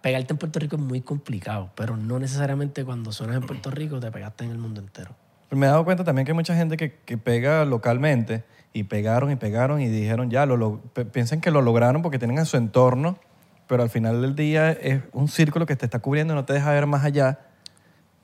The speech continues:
Speaker 2: que, que en este caso viene siendo lo internacional.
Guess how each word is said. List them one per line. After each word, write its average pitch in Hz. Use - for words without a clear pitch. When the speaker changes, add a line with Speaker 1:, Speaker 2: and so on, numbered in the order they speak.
Speaker 2:
que, 117
que 123
en 117
este 117
caso 135
viene 135
siendo 143
lo 143
internacional. 113